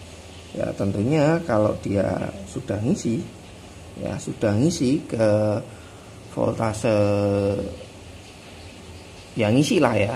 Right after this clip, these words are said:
ya artinya dia mati suri, hanya mati suri. Tapi kalau ternyata dia tidak mau ngisi, ya, tetap di situ, artinya, eh, baterainya memang sudah swak ya dan harus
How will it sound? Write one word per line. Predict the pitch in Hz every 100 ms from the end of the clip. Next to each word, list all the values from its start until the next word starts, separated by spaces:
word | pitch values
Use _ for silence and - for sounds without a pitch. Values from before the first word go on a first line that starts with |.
| 196
ya | 175 107 107
artinya | - 185 214 127 185 - - - - - - -
dia | 143
mati | 190 170 175
suri, | - 151 113 - 107
hanya | 107
mati | 104 107 107
suri. | - 101 101 - - - - -
Tapi | - 175 185
kalau | 165 156 156
ternyata | - 147 139 131 143 135
dia | 131 120
tidak | 127 120 117
mau | 120 113 107
ngisi, | 127 226 - 101 120 - - -
ya, | - - - - -
tetap | - - 208
di | -
situ, | 127 117 113 117 151 - - - -
artinya, | 120 - 120 139 180 190 202 - - - - - - - - - - -
eh, | 120 113 107 101 -
baterainya | 120 107 110 107 151 160 - - - - -
memang | 143 110 110
sudah | 110 107 104
swak | - 110 -
ya | 110 107 104
dan | 117 117 113 113
harus | 113 110